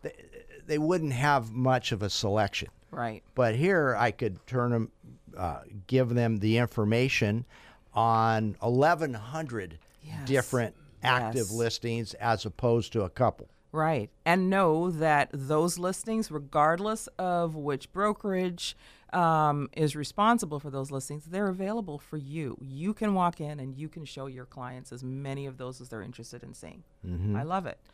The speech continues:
Speaker 2: Um, the other thing that I like about cooperation, the spirit of cooperation, is that it means smoother transactions. Um,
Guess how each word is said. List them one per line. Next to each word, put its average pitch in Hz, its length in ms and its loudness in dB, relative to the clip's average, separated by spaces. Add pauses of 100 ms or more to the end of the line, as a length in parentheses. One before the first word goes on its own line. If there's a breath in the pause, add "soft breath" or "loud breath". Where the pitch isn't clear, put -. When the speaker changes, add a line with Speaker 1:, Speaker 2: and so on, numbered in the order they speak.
(380 soft breath)
Speaker 2:
Um, 135 420 2 (220 soft breath)
the 240 120 4
other 415 160 6
thing 175 240 2
that 147 100 4
I 135 80 6
like 139 240 0
about 127 300 0 (180)
cooperation, 123 640 0
the 135 60 -8
spirit 147 360 -4
of 139 80 -6
cooperation, 131 640 -6
is 156 100 -6
that 160 120 0
it - 80 -2
means 175 320 -2
smoother 185 400 -4
transactions. 175 880 -2 (160)
Um, 135 420 0